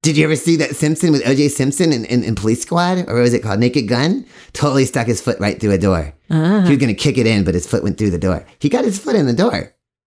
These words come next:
Speaker 1: But then a lot of other things happen next. Maybe that's not the best way to come in a door.
Speaker 2: Mm, yeah.
Speaker 1: Yeah. Okay,
Speaker 2: Mm.
Speaker 1: what else?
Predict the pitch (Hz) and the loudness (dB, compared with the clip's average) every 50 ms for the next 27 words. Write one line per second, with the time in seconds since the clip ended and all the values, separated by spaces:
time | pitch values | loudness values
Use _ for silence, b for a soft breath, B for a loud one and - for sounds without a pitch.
0 | _ _ _ - 151 196 196 190 196 208 233 165 120 175 214 170 131 135 117 113 | _ _ _ 0 0 2 2 2 2 2 2 2 0 0 0 0 0 -2 -2 0
1 | 107 120 107 98 98 101 101 123 156 135 - - - - - - - B B B | 0 0 0 0 0 0 2 2 0 -2 -4 -8 -12 -14 -14 -14 -20 B B B
2 | B B 175 220 247 226 196 214 196 - 139 156 165 143 151 139 120 113 98 - | B B 0 2 2 2 0 0 -2 -2 -2 -2 -2 -2 -2 -2 -2 -2 -2 -2
3 | 185 202 160 107 101 92 110 120 110 92 82 - - 220 - 196 202 196 185 180 | -2 -2 -2 -2 -2 -2 0 0 0 -2 -4 -6 -6 -4 -2 0 2 2 2 2
4 | 175 185 202 190 160 147 143 151 151 _ _ _ _ - 160 180 147 107 90 87 | 2 0 0 0 0 -2 -2 -4 -8 _ _ _ _ -2 0 0 0 -2 -4 -8
5 | B B B B B B - - 135 123 160 175 165 139 123 - | B B B B B B -2 0 0 2 2 0 0 -2 -4 -8